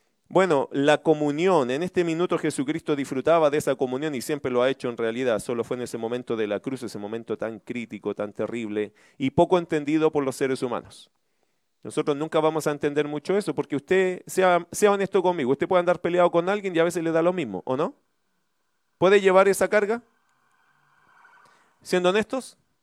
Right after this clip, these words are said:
sí. A veces uno le pregunta a otras personas, "Oye, ¿tú estás peleado?". "Sí, ¿y cuántos años llevas?".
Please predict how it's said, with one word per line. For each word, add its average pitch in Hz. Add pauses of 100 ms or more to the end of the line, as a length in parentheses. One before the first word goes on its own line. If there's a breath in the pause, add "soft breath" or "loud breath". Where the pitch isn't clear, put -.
(560)
sí. 330 (1400)
A 139
veces 170
uno 180
le 175
pregunta 170
a -
otras 165
personas, 175
"Oye, 220
¿tú 202
estás 190
peleado?". 196
"Sí, 294
¿y 247
cuántos 262
años 233
llevas?". 180